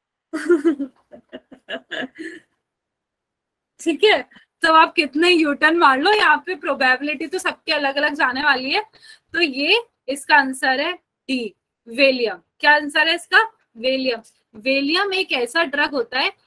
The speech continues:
ये भी क्या करता है, आपके body के function को ना depress with activity feeling।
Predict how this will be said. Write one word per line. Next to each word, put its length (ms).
ये 280
भी 120
क्या 200
करता 340
है, 200
आपके 340
body 380
के 220
function 420
को 100
ना 160
depress 600
with 260
activity 560
feeling। 440